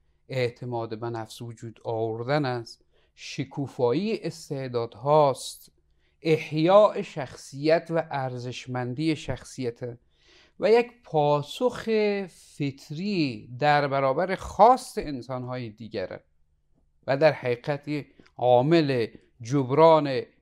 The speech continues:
کمبودها و تکمیل و تصحیح آموزش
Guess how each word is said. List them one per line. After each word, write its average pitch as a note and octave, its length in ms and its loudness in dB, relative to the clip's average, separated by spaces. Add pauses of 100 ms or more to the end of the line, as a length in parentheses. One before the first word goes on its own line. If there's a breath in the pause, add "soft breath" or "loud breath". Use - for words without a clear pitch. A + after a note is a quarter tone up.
(160)
کمبودها C#3 1300 4 (300 soft breath)
و F3 140 2
تکمیل D#3+ 1120 -2 (180)
و D#3+ 380 4 (120)
تصحیح E3+ 1120 -6 (880 soft breath)
آموزش D3 1400 4